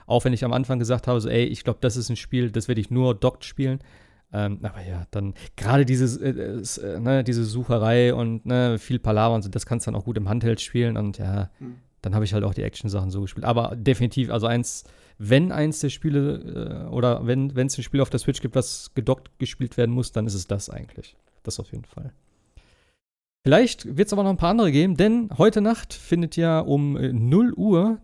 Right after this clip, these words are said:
Speaker 1: die Nintendo Direct statt. Ist ja spontan wieder vor, ich glaub, gestern? Gestern oder vorgestern, glaub ich, angekündigt worden. Ähm, ich hab mich ein bisschen gewundert, beziehungsweise haben wir vorhin drüber geredet auch schon, dass es heute Nacht um zwölf ist. Irgendwie ist sie doch sonst eher, haben wir gesagt, ne? So um sechs oder was?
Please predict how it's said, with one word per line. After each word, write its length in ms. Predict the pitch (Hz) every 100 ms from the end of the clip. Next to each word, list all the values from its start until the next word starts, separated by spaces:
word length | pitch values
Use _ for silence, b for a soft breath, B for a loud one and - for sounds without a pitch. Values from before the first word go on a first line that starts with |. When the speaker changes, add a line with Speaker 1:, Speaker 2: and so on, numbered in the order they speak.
| -
Speaker 1:
die 340 | 139 139 131
Nintendo 460 | 131 135 - 180 165
Direct 380 | 131 139 -
statt. 540 | - - 95 - - - _
Ist 120 | -
ja 80 | 117
spontan 500 | - 127 113 135 151
wieder 360 | 151 147 143 139
vor, 600 | - - 131 127 123 117 _ _ _ -
ich 80 |
glaub, 160 | 123 -
gestern? 420 | 165 - 311 277 - _ _
Gestern 240 | - -
oder 60 | 175
vorgestern, 340 | - 180 -
glaub 100 | 107
ich, 60 | 113
angekündigt 440 | 147 107 110 95
worden. 220 | 113 110 180 b b b b b b b
Ähm, 420 | - 123 120 120 123 _ _ _ _ _
ich 100 | -
hab 80 | 180
mich 100 | 202
ein 40 |
bisschen 180 | 202 -
gewundert, 240 | 214 196
beziehungsweise 260 | 135 147 160
haben 100 | 147
wir 100 | 151
vorhin 180 | 160 170
drüber 160 | 170 151
geredet 280 | 147 208
auch 100 | 135
schon, 240 | - - 156
dass 160 | 131
es 140 | 143 -
heute 240 | 135 -
Nacht 260 | 110 196 -
um 80 | 135
zwölf 400 | - 147 175 107
ist. 260 | 98 - _ _ _ _ _ _ _ _ _
Irgendwie 220 | 120 139 214
ist 100 | -
sie 80 |
doch 100 | 202
sonst 240 | 180 202 185
eher, 240 | 160 113
haben 120 | 101
wir 60 | 104
gesagt, 300 | 98 104 95
ne? 140 | 160
So 80 | 143
um 100 | 113
sechs 260 | 107 175 -
oder 180 | 196 202
was? 240 | 233 -